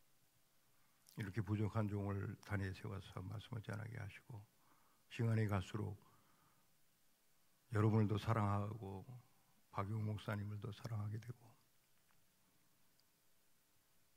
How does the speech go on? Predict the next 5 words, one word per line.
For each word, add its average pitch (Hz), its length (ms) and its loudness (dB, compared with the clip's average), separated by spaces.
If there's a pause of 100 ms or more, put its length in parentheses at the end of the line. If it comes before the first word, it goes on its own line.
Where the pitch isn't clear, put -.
(1600)
주의 107 260 8
진리를 104 380 8
위해서 104 520 4
저희 104 180 2
목이라도 107 580 0